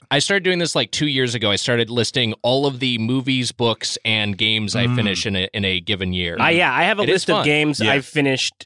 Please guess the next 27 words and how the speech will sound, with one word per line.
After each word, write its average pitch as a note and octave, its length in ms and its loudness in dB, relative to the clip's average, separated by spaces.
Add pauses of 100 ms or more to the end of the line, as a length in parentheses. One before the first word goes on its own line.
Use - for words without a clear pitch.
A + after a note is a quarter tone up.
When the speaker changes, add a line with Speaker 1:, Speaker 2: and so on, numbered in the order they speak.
Speaker 3:
um, G#2+ 540 0 (720)
starting D3 420 2
in C3+ 60 2
the B2+ 100 0
pandemic, A2+ 560 -2
thinking B2 300 -2
that, G#2+ 260 -2
uh, A2+ 140 -2
it G#2+ 60 -4
was A#2+ 160 0
gonna B2 120 -2
be A2 140 -2
over, G#2 400 -4
uh, F#2+ 300 -2 (240)
Speaker 2:
<laughs> D#3 240 -2
Speaker 3:
within D#3+ 240 4
a - 20 0
certain C3+ 240 0
amount A#2+ 180 0
of A2 60 -8
time, G#2 300 -4
and G#2+ 100 -4
it's, G#2+ 240 -10
uh, G2+ 320 -4
actively A#2 340 -4
still G#2 200 -8
going. F#2+ 220 -14